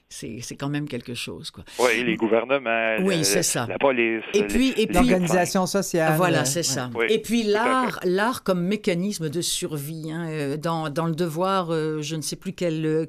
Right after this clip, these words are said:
Speaker 1: quel journaliste, quel critique avait, avait écrit cette, cette phrase que j'avais trouvée très belle. Puis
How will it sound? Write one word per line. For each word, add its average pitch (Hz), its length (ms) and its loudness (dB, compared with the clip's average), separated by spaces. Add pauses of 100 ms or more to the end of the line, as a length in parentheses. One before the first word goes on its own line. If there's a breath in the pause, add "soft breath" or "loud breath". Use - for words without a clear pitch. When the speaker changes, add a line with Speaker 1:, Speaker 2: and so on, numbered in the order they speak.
Speaker 1:
quel 165 180 -4
journaliste, 160 520 -6
quel 151 160 -6
critique 147 440 -12 (400 loud breath)
avait, 151 340 -2
avait 156 200 -2
écrit 170 300 -6
cette, - 280 -6
cette - 220 -6
phrase 190 260 -4
que 170 100 -6
j'avais 147 220 -2
trouvée 156 260 -8
très 156 220 -8
belle. 185 240 -4
Puis 160 220 -6